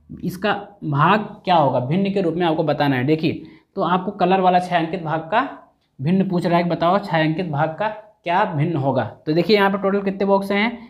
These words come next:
चार है, चार में से कलर कितना किया गया है, एक कलर किया गया, तो ये हो गया वन बाय फ़ोर। ठीक है, छायांकित भाग का पूछा जाएगा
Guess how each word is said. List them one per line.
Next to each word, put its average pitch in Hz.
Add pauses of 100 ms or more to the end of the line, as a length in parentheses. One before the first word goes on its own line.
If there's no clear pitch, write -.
(200)
चार 180
है, 202
चार 165
में 185
से 180
कलर 170
कितना 180
किया 180
गया 180
है, 185
एक 160
कलर 165
किया 165
गया, 175
तो 180
ये 165
हो 156
गया 160
वन 143
बाय 147
फ़ोर। 127 (180)
ठीक 180
है, 208
छायांकित 170
भाग 160
का 190
पूछा 175
जाएगा 180